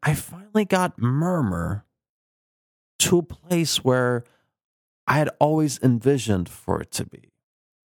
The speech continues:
which was an experience, an immersive experience that is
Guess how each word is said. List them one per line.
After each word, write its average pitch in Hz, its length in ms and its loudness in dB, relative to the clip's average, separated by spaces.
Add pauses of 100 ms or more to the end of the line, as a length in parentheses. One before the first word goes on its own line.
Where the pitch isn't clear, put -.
(220)
which 98 220 0
was 92 720 -2 (1160)
an 113 120 6
experience, 165 840 0
an 120 120 2
immersive 147 520 0
experience 113 1000 0 (560)
that 107 240 4
is 98 420 -2